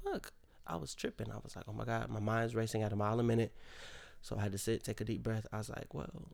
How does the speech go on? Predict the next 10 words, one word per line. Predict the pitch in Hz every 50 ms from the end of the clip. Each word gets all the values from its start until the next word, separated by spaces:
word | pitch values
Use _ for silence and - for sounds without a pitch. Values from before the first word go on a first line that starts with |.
| -
next | - 117 120 - - -
day | - 127 127 123
off | 120 120 117 -
I | 113 113
get, | 104 107 110 107 104 -
which | 110 107 104 98 - - - - - - -
will | 110 110 110
be | - 110
Christmas | - - - 120 - 120 - -
Eve, | - 185 139 117 120 139 143 -